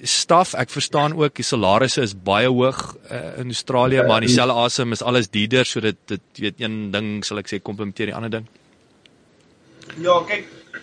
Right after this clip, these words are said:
Speaker 2: dis verseker, uh, ongelooflike, 'n duur ding is al, in, in Australië is,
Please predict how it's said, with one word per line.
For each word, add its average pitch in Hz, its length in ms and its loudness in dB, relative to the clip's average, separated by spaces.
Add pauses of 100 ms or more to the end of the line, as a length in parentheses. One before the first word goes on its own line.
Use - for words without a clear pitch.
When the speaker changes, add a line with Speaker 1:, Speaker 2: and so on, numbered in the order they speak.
(200)
Speaker 2:
dis 190 180 -6
verseker, 196 600 -6 (300)
uh, 156 240 2
ongelooflike, 170 920 -4
'n 147 140 -12
duur 170 380 -8
ding 160 160 -2
is 160 180 -6
al, 160 280 0
in, 151 160 -8
in 151 60 -10
Australië 151 540 -4
is, 135 220 -12